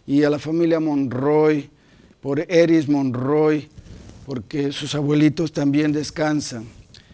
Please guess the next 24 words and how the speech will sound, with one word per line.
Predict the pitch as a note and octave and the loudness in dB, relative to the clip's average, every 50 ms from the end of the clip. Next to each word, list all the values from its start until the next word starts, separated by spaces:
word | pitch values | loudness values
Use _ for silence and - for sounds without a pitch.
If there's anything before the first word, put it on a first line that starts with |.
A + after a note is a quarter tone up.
| - _ | -16 _
Vienen | - C#3 D#3 D#3+ E3 E3 E3 | 0 2 2 4 4 4 4
acá | D#3+ D3+ - - F3 F3+ F3+ | 2 0 0 0 2 2 2
también | C#3 - D#3 D3 D3 D#3 E3 E3 E3 E3 | 0 0 -2 0 2 2 2 2 2 2
otras, | E3 D#3 - E3+ D#3+ D#3+ D3+ - - - _ | 2 0 0 0 -2 -2 -2 -4 -10 -14 _
oh, | - F3+ E3+ C#3+ C#3 C#3 C3 | -10 -6 -4 -2 -2 -2 -4
peticiones, | B2 - - D3+ B2+ B2 D#3 - - F#3 G3 F#3 F3 E3 - - | -6 -4 -4 -4 -4 -4 -6 -4 -2 0 0 2 2 0 0 -2
queridos. | F3 D3+ D3+ D#3+ E3 E3 D#3+ D#3+ D3+ C#3+ - - - | -2 0 2 4 4 4 4 2 0 -2 -4 -8 -6
Unámonos | E3 E3+ F3 F3+ G3+ G#3 F#3+ E3 D#3 D3+ D3 C#3+ C#3 | -4 -2 -2 0 0 0 0 2 2 0 0 -2 -4
en | D#3+ D3 C#3 | -4 -4 -2
oración. | C#3 C#3+ C#3+ C3+ - - D3+ D#3 D#3+ D#3 D#3 D3+ D3 | -2 -2 -2 -4 -4 -4 -2 0 0 2 2 2 2
Vean, | C3+ D3+ E3+ E3+ D#3+ D3 C3+ - - _ _ _ _ _ _ _ _ - _ _ _ _ _ _ _ _ _ _ | 2 2 2 2 2 0 -4 -8 -14 _ _ _ _ _ _ _ _ -20 _ _ _ _ _ _ _ _ _ _
Alejandro | - C#3 C#3 C#3+ D3+ - E3 F3 F3 E3 E3 E3 D#3 D3+ | -8 -6 -4 -4 -4 -2 -2 0 0 2 2 0 0 0
Rodríguez, | D3+ D3 D3 D3 D#3+ E3 E3+ D#3 D#3 D3+ D3 C#3 - - - - - - - _ _ _ _ _ _ _ _ _ _ _ _ _ _ _ _ _ - | 0 0 0 2 4 4 4 4 4 2 0 0 -4 -8 -10 -14 -18 -20 -20 _ _ _ _ _ _ _ _ _ _ _ _ _ _ _ _ _ -10
oremos | E3+ C#3 D3 D#3 D#3+ E3 D#3+ - - | -6 0 2 2 4 4 2 0 -2
por | - C#3+ C3+ D3 | -4 -4 -2 0
él, | D3+ D3+ D3+ | 0 0 0
está | D3+ B2+ - D#3+ C#3+ | -2 -2 -4 -6 -4
contagiado | - E3+ E3 C#3 - D#3 C#3 - - C#3 C#3 C#3 C#3 C#3 C#3 | -4 -4 -4 -4 -4 -8 -8 -6 -4 -2 -2 -2 -2 -2 -4
de | C3+ | -4
covid. | A#2 - D3 C3 C#3 C#3+ C#3+ D3 | -6 -6 -6 -2 -2 -2 0 0
Ángeles | D3+ D#3 D#3 - E3+ D#3+ D3 D3+ C3+ D3 | -2 -2 -2 -4 -2 -2 -2 -2 -4 -4
Hernández | C#3 C3 C#3 D3 D3+ D3+ D#3 D#3 D#3+ D#3+ - - | -4 -2 -2 0 0 0 0 -2 -2 -4 -4 -6
Rodríguez, | D#3 D3+ C3+ B2+ C3 B2 D3 D#3 D#3 D3 D#3 D#3 D#3 D3+ D3+ - - - - _ | -8 -6 -6 -4 -4 0 0 2 2 2 2 2 2 0 0 -4 -10 -12 -14 _
Alex | C#3 C3+ C#3 C#3+ D3 D3+ D3+ D3 - - - | -10 -8 -4 -2 -2 -2 -2 -2 -4 -8 -10